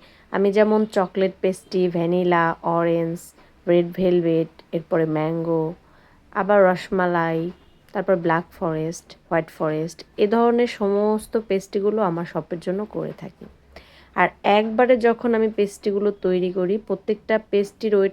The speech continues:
থাকে আড়াই পাউন্ড অথবা দুই পাউন্ড। এক এক সময় এক এক ওয়েটে তৈরি করে থাকি। আর দুই পাউন্ড একটা পেস্ট্রি যখন তৈরি করি, নয় পিস করে স্লাইস করি। যখন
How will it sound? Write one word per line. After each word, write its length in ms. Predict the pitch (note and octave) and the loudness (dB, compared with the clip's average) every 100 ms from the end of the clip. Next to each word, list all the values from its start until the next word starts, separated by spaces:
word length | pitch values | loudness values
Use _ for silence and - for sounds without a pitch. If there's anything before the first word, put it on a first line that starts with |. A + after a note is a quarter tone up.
| - | -4
থাকে 460 | G3 F#3 G#3 G#3 - _ _ - | -12 -6 -2 -2 -4 _ _ -4
আড়াই 320 | - F3+ G3 | 2 2 2
পাউন্ড 360 | G3 G#3+ A3 A3 | 0 0 0 -2
অথবা 400 | F3+ F3 G3 F#3+ | -4 -6 -4 -4
দুই 260 | F3 E3+ D#3 | 0 0 -2
পাউন্ড। 260 | - - - - _ _ _ - | -6 -8 -12 -18 _ _ _ -8
এক 180 | G3 F#3+ | -6 -4
এক 140 | A3 | -8
সময় 300 | - A3+ A3 | -6 -4 -2
এক 260 | G#3 F#3+ G3+ | 0 -2 -6
এক 180 | G3 - | -8 -4
ওয়েটে 380 | F#3 F3+ - F3+ - | -4 -4 -4 -6 -4
তৈরি 240 | F#3+ F3 | -2 -2
করে 240 | E3+ E3 D#3+ | -2 -4 -4
থাকি। 500 | D#3+ D#3+ - G3+ F4+ _ _ _ _ - | -6 -12 -6 -6 -6 _ _ _ _ -6
আর 400 | F3+ F3 F3 E3+ _ G3+ | -2 0 0 -4 _ -8
দুই 320 | F#3+ A3 A3+ - | -2 0 0 0
পাউন্ড 400 | A3+ A3+ A#3 A3+ | 0 2 0 -2
একটা 260 | A3 - A3 | -4 -6 -4
পেস্ট্রি 360 | G3+ G3+ - G#3+ | -2 -4 -6 -4
যখন 360 | G#3+ G#3 A3 | -2 0 -4
তৈরি 320 | G#3 G3 G3 G3 | 0 2 2 0
করি, 320 | G3+ G3 A3+ | 0 0 0
নয় 360 | G3+ E3+ E3+ E3+ | 0 0 -2 -2
পিস 220 | F#3 F3+ | -4 -4
করে 240 | - F#3 G#3+ | -4 -2 -2
স্লাইস 480 | - E3+ D3+ D3 - | -4 -6 -6 -8 -8
করি। 260 | D3+ G3+ - _ _ _ _ - | -8 -8 -14 _ _ _ _ -8
যখন 420 | G3 G#3+ G#3+ B3+ | 0 0 2 0